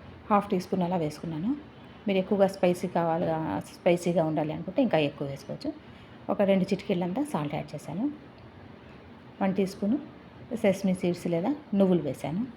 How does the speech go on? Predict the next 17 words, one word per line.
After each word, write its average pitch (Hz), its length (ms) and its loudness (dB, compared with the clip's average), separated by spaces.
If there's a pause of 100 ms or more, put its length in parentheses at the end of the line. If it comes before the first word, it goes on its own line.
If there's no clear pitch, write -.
(380)
వైట్ 214 220 6
లేకున్నా 185 380 2
కూడా 208 180 -2 (180)
బ్ల-, 190 240 -2
నల్ల 196 220 6
నువ్వులైనా 190 400 4
వేసుకోవచ్చు. - 600 -6 (1500)
ఈ 208 40 2
మిక్చర్ 196 320 0 (340)
అంతా 196 180 -2
క-, - 240 -4
కంప్లీట్గా 185 500 0
మనం 185 260 2
మిక్స్ 170 240 -4
చేసుకోవాలి 170 380 -6
వేసిన 165 320 0
ఇంగ్రీడియంట్స్. 147 540 -2